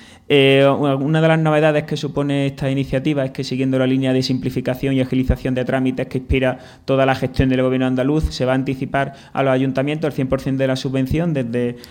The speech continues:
el principio. O sea, una vez que se haya dictado la resolución aprobatoria de la subvención, se le va a anticipar el importe íntegro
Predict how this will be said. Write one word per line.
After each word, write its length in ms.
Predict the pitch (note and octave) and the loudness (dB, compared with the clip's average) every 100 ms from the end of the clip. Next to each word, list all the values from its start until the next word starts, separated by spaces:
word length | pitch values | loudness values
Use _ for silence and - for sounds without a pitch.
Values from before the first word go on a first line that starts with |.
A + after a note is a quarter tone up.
| - - | -18 -6
el 140 | C3+ | -4
principio. 500 | C#3+ C3 F#3 B2+ A#2 | 0 2 2 2 0
O 40 | |
sea, 160 | A#2+ B2+ | 0 0
una 140 | A#2+ C3+ | 0 2
vez 200 | C3+ C3+ | 0 0
que 260 | C3 C3 | -4 -2
se 180 | B2+ C3 | -2 2
haya 360 | C3 C3 C3 B2+ | 2 4 4 2
dictado 360 | C3+ C3 C#3+ | -2 0 0
la 80 | C3 | 0
resolución 540 | B2+ C3 B2+ D#3 C#3+ | 0 -2 0 0 0
aprobatoria 720 | B2+ B2 B2 B2 C3+ D3 B2 B2 | -2 -4 -4 -2 0 2 2 2
de 140 | A#2+ | 0
la 140 | B2 B2 | -2 -4
subvención, 520 | C#3 D3 D#3 F#3 F#3+ | -2 -4 0 0 0
se 120 | F#3 | -2
le 100 | B2 | -2
va 140 | C3 C3 | 0 2
a 40 | |
anticipar 460 | C3 C3+ C#3 C#3 C#3+ | 0 -2 -4 -2 0
el 60 | |
importe 340 | B2+ B2+ C3 C3+ | 0 -2 -2 -2
íntegro 420 | C3 C#3 C#3+ | 0 0 0